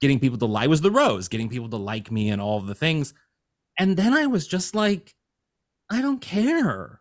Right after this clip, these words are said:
if you don't like that I don't want to do something or don't like something or whatever it is. I just, no, I don't care." And so I think I kinda learned from my Frida Claxton grandma to be a little more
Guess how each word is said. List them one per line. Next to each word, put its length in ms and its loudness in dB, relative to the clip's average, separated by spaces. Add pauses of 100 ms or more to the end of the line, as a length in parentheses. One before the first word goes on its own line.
(120)
if 160 -4
you 140 -2
don't 320 -2
like 260 -2
that 140 -6
I 120 -4
don't 200 -4
want 220 -4
to 80 -8
do 240 0
something 440 0
or 100 0
don't 220 -2
like 220 -2
something 520 -2
or 120 -2
whatever 480 0
it 100 -4
is. 340 -2
I 60 -8
just, 240 -6 (600)
no, 600 4
I 120 2
don't 180 4
care." 680 0
And 140 0
so 340 2 (280)
I 100 -2
think 220 -4
I 80 0
kinda 240 -2
learned 460 0
from 120 -6
my 120 -6
Frida 280 -8
Claxton 460 -8
grandma 540 -2
to 200 0
be 300 0
a 80 6
little 320 4
more 600 4